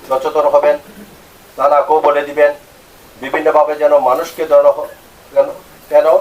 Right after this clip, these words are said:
যেন ক-, কোনোভাবে হয়রানি না হয়। এই হয়রানিগুলা স্বীকার করতে হবে। তারা হয়তো বা জোর কাটানোর জন্য চেষ্টা করবে।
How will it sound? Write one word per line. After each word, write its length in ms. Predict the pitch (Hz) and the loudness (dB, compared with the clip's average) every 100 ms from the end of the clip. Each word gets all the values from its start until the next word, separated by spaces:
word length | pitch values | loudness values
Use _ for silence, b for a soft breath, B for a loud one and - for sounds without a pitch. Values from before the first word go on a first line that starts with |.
| - - | -2 -2
যেন 120 | 160 156 - - | 2 2 -2 -4
ক-, 200 | 165 - - - | -2 -2 -6 -4
কোনোভাবে 420 | - 190 - - - - 220 - | 0 0 -2 -6 -16 -20 -20 -2
হয়রানি 280 | 165 170 170 151 | 0 2 2 0
না 40 | 131 | 0
হয়। 140 | - - - - - - - - - - - - - - - - - | -4 -8 -20 -20 -20 -20 -20 -20 -20 -20 -20 -20 -20 -20 -18 -16 -12
এই 100 | 143 147 | -10 0
হয়রানিগুলা 580 | 160 165 165 165 160 165 185 - - - | 4 4 2 0 2 4 2 -6 -16 -20
স্বীকার 260 | 151 160 151 | -4 -2 -2
করতে 160 | 143 147 | 0 0
হবে। 120 | 170 - | 0 0
তারা 160 | 139 151 147 | 2 2 2
হয়তো 180 | 147 151 | -4 0
বা 60 | 143 139 | 0 0
জোর 120 | 139 143 | -2 0
কাটানোর 300 | 143 143 143 | 0 -2 -4
জন্য 140 | 139 139 | -8 -8
চেষ্টা 220 | 139 - 117 | -10 -12 -12
করবে। 200 | - - | -12 -14